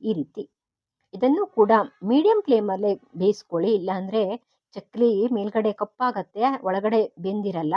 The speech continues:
ಹಾಗಾಗಿ ತುಂಬಾ ಎಣ್ಣೆ ಹೈ ಫ್ಲೇಮಲ್ಲಿ ಬಿಸಿ ಮಾಡ್ಕೋಬೇಡಿ.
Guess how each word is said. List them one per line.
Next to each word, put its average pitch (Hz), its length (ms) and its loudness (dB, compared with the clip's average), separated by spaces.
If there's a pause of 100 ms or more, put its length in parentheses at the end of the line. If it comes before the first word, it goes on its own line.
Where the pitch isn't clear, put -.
(520)
ಹಾಗಾಗಿ 175 480 -2 (960)
ತುಂಬಾ 247 340 2
ಎಣ್ಣೆ 220 300 0
ಹೈ 208 200 -2
ಫ್ಲೇಮಲ್ಲಿ 233 540 0 (840)
ಬಿಸಿ 208 260 -4
ಮಾಡ್ಕೋಬೇಡಿ. 175 680 0